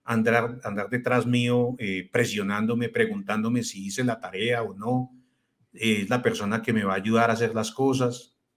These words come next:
Y esa es la concepción que en Latinoamérica tenemos de una mentoría. Realmente, em, las mentorías tienen un propósito diferente.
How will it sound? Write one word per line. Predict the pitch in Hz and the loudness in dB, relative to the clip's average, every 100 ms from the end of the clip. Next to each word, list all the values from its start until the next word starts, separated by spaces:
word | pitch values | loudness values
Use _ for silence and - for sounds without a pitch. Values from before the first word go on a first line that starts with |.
| - | -4
Y | 127 | -2
esa | 131 | 0
es | 143 | 0
la | 147 | 0
concepción | 127 110 92 110 | -2 -2 0 0
que | 110 | 2
en | 139 | 2
Latinoamérica | 123 98 98 98 117 127 120 | 0 -2 -2 -2 -2 -4 -4
tenemos | 95 120 196 - | -4 0 0 -2
de | 101 | -4
una | 98 | -4
mentoría. | 101 95 - 90 101 - _ _ _ _ _ _ _ - | -4 -6 -10 -6 -6 -8 _ _ _ _ _ _ _ -10
Realmente, | 98 107 107 127 135 143 131 160 170 147 110 | 2 6 6 6 4 4 2 0 -2 -2 0
em, | 104 98 98 92 90 - _ - | 2 2 0 -2 -6 -10 _ -4
las | 120 110 | 0 2
mentorías | 107 104 104 104 147 117 104 - - _ _ _ _ _ | 2 -2 -2 0 2 2 0 -6 -18 _ _ _ _ _
tienen | 117 120 123 | 0 2 4
un | 127 | 4
propósito | 127 127 117 127 127 | 2 0 0 0 -2
diferente. | 104 95 95 101 101 92 - | -2 -2 -2 -2 -4 -8 -18